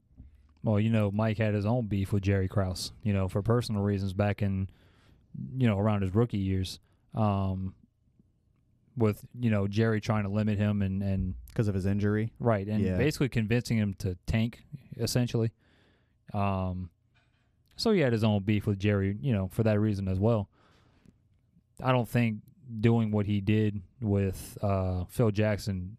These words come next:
Speaker 1: helped it one bit.
Speaker 2: No.
Speaker 1: You know what I'm saying? But that's, that's another relationship that really wasn't gonna be salvageable. So
Speaker 2: Oh, yeah. The one with him and, like, Michael Jordan, like,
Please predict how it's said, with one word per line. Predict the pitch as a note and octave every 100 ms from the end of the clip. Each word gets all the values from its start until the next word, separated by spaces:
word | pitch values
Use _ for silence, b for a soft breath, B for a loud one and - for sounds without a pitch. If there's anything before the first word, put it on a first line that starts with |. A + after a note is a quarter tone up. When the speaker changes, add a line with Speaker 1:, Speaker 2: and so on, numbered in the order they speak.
| _
Speaker 1:
helped | - - A2+ -
it | G#2
one | F#2+ G2+ F#2
bit. | G#2 G#2 - -
Speaker 2:
No. | F#2 F#2 F2+ F2 E2+ E2+ A#2+
Speaker 1:
You | A#2
know |
what | G#2
I'm | G2+
saying? | A2+ G#2+
But | A2
that's, | F3+ -
that's | F#3+ -
another | A#2 A2
relationship | G#2 G#2+ A2 G#2+ G2+ A2
that | G2+
really | G2 G2+
wasn't | G2 G2+ G2
gonna | F#2+
be | F#2
salvageable. | - G2 F#2+ G2 F#2+ F#2+ - b b b b b _ _ _ -
So | - G2 F#2+
Speaker 2:
Oh, | A2+
yeah. | G2+
The | F#2 A2
one | C3+ C#3+
with | A#2+
him | B2 B2
and, | A2+ F#2+ b b b
like, | A#2+ -
Michael | C3 D3+ B2+
Jordan, | C3 A2+ - -
like, | G#2